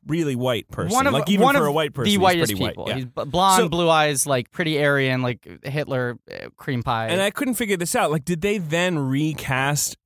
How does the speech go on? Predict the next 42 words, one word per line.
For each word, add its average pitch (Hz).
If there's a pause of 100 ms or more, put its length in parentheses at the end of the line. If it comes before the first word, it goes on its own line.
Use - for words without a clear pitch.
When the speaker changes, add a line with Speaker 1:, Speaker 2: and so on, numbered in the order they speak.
(120)
Speaker 1:
like, 123
the 127
villains 135
Speaker 2:
Yes. 131
Speaker 1:
around 139
him? 180
Like, 127
they 127
were 123
like, 120
"Oh, 151
if 135
Dev 147
Patel's 135
gonna 127
be 123
this 117
kid, 120
then, 113
like, 110
everyone 113
else 117
should 107
be, 110
like, 101 (640)
<clears throat> -
racially 131
similar." 139
I 143
mean, 139
I 120
don't 117
even 110
know 104
how 110
Speaker 2:
That, 233
that 262
is 269
what 233
I 202
have 170
gathered. 117